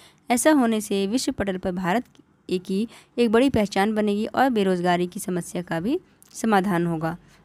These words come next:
अगला प्रश्न दो है, जीवन लक्ष्य प्राप्त करने में पारिवारिक सहयोग का क्या महत्व है?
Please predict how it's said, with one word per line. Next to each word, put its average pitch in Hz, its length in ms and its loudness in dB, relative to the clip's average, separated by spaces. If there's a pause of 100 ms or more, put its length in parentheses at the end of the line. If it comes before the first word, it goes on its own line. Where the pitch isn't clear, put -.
(120)
अगला 202 260 0
प्रश्न 269 320 0
दो 247 100 4
है, 262 220 2
जीवन 254 320 0
लक्ष्य 262 280 -2
प्राप्त 208 320 0
करने 202 300 -2
में 214 220 0
पारिवारिक 190 520 2
सहयोग 185 420 -2
का 240 160 -4
क्या 233 260 -2
महत्व 180 360 -4
है? 180 200 -2